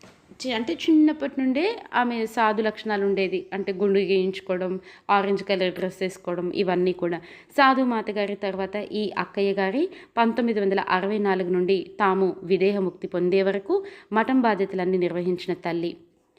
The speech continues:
పంతొమ్మిది వందల ముప్పై ఎనిమిది నుండి పంతొమ్మిది, పంతొమ్మిది వందల యాభై దాకా జానాబాయి సాధుమాత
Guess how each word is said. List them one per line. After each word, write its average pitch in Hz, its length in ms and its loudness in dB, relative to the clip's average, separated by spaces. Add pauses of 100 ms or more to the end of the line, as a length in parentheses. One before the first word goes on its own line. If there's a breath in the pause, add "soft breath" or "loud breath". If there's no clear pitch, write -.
(320 soft breath)
పంతొమ్మిది 247 420 0
వందల 208 180 2
ముప్పై 196 340 2
ఎనిమిది 185 280 0
నుండి 180 220 2
పంతొమ్మిది, 185 800 0 (140)
పంతొమ్మిది 190 380 -2
వందల 180 200 0
యాభై 175 400 -2
దాకా 175 400 -4 (300 loud breath)
జానాబాయి 214 840 0 (680 loud breath)
సాధుమాత 208 1120 0